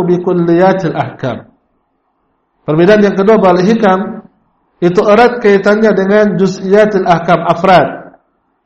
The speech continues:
Ya, afrad al-ahkam.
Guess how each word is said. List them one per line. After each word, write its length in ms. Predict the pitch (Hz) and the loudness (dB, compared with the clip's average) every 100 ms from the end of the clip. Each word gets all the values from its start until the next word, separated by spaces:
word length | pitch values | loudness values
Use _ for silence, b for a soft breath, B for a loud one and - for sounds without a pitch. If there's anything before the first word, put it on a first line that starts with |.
| - | -4
Ya, 240 | 165 160 | 0 0
afrad 400 | 156 170 185 220 - - - _ _ _ _ _ _ - | 0 2 4 2 -4 -16 -20 _ _ _ _ _ _ -2
al-ahkam. 960 | 185 180 165 - 180 190 233 - - | 0 0 -2 -2 -2 0 -2 -12 -20